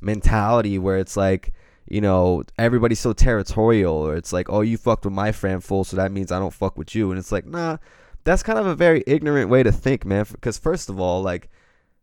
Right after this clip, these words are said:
I don't know, just, like, if that person has a problem with you, then that person should be, you know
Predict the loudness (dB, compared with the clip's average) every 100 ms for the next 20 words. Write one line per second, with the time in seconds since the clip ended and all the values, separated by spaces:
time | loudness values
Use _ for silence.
0 | _ _ _ 0 2 2 2 2 0 -4
1 | _ 4 4 4 0 4 4 4 2 -2
2 | 2 4 4 4 -2 -2 -4 -4 -8 -10
3 | -6 0 4 4 2 -8 -10 -6 -2 -2
4 | -2 -4 -6 -6 -6 -8